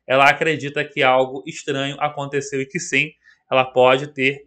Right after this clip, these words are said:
ficado grávida da sua filha, que era a Sofia. E eu pergunto a você, o que você acha que aconteceu? Comenta aí. Te encontro na próxima conexão.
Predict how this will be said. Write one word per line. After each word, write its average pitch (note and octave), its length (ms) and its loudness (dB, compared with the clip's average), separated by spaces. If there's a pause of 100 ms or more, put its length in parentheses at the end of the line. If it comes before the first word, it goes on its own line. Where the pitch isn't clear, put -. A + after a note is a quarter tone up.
ficado C#3+ 400 0
grávida B2 500 0
da C3 120 0
sua E3+ 220 -2
filha, C#3 380 -4
que B2+ 160 -4
era C3 240 2
a D#3 100 2
Sofia. A#2 580 -8 (400)
E - 40 4
eu A3 80 4
pergunto G3 340 -2
a F3+ 40 0
você, E3 460 -2 (220)
o F3 120 -6
que B3+ 140 -4
você A#3 300 -4
acha F3 300 2
que E3+ 60 -2
aconteceu? C#3+ 760 -8 (100)
Comenta G3 440 0
aí. C3 240 2 (320)
Te - 160 -4
encontro F#3+ 540 -4
na F3 160 2
próxima D#3 500 0
conexão. D3+ 640 -6